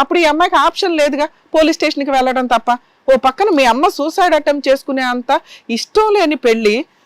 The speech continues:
నువ్వు అక్కడ అమ్మకి న్యాయం చేయలేదు, పోనీ ఇష్టపడిన పిల్లకి న్యాయం చేయలే. ఆ అమ్మాయి పోలీస్ స్టేషన్కి వెళ్ళి బలవంతంగా పెళ్లి చేసుకోవాల్సిన పరిస్థితి. నిజంగా ఇష్టం లేకపోతే పోలీస్ కేసునే ఫేస్ చేయండి, ఎందుకంటే నాలుగు రోజులు జైలుకి వెళ్తారేమో,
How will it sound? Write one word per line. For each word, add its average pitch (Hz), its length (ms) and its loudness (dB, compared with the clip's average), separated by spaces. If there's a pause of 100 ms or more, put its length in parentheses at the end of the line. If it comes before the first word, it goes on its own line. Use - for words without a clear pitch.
(120)
నువ్వు 277 180 2
అక్కడ 254 140 -4 (120)
అమ్మకి 262 280 0 (100)
న్యాయం 359 300 0
చేయలేదు, 370 380 0 (280)
పోనీ 359 200 2
ఇష్టపడిన 349 420 0
పిల్లకి 285 360 0
న్యాయం 240 280 -2
చేయలే. 214 200 0 (440)
ఆ 269 60 4 (120)
అమ్మాయి 269 320 2
పోలీస్ 294 280 4
స్టేషన్కి 277 440 -4
వెళ్ళి 285 160 0 (180)
బలవంతంగా 240 640 2
పెళ్లి 220 240 0
చేసుకోవాల్సిన 214 520 -4 (100)
పరిస్థితి. 175 380 -6 (520)
నిజంగా 302 440 2 (100)
ఇష్టం 262 220 -2 (100)
లేకపోతే 220 500 -2 (500)
పోలీస్ 320 320 2 (100)
కేసునే 339 440 0
ఫేస్ 320 260 -2
చేయండి, 285 380 -2 (520)
ఎందుకంటే 311 400 2
నాలుగు 269 200 2
రోజులు 302 260 -4
జైలుకి 285 300 0
వెళ్తారేమో, 269 460 0